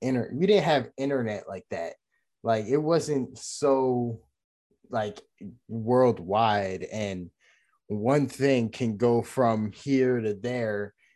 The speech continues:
in a matter of seconds and just spread like wildfire. You know, we didn't have to worry about things like that. And especially since, 'cause of that, you know,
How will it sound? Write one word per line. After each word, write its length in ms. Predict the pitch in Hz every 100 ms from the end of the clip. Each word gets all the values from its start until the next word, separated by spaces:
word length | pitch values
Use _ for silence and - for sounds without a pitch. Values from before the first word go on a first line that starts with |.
| _
in 140 | 113 113
a 60 |
matter 440 | 107 107 110 104 98
of 60 |
seconds 880 | - 127 117 113 104 87 - - - _ _ _ _
and 300 | 117 113 104
just 320 | 104 101 -
spread 360 | - - 110 95
like 180 | 90 85
wildfire. 840 | 87 90 87 - - - 55 - - _ _ _
You 80 | 123
know, 120 | 120
we 140 | 117 139
didn't 160 | 131
have 180 | 120 120
to 80 | 117
worry 260 | 104 110 104
about 260 | 85 82
things 200 | 107 98
like 160 | 92 92
that. 220 | 131 - _ _ _ -
And 140 | 117
especially 440 | 117 160 147 139 127
since, 400 | 127 107 - - _ _ _
'cause 180 | 151 113
of 140 | 104 104
that, 280 | 135 117
you 100 | 113
know, 480 | 107 104 104 107 -